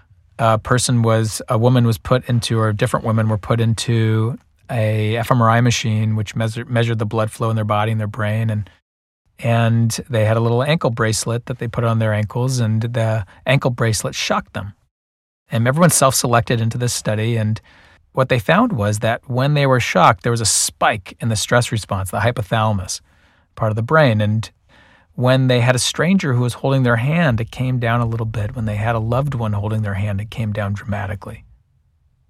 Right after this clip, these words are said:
Connection heals us. It's so important to us to relax our nervous systems, to help us feel more courage, more inspiration.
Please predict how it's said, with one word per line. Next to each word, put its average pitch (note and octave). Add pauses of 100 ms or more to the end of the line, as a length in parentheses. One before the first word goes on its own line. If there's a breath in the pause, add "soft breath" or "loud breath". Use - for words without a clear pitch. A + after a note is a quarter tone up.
(400)
Connection B2
heals C3+
us. A2+
It's A#2
so B2
important B2
to A2+
us G#2 (520 loud breath)
to A2
relax A2
our C3
nervous B2+
systems, B2
to G#2+
help A2
us B2
feel C3
more A#2
courage, B2
more A#2
inspiration. A#2+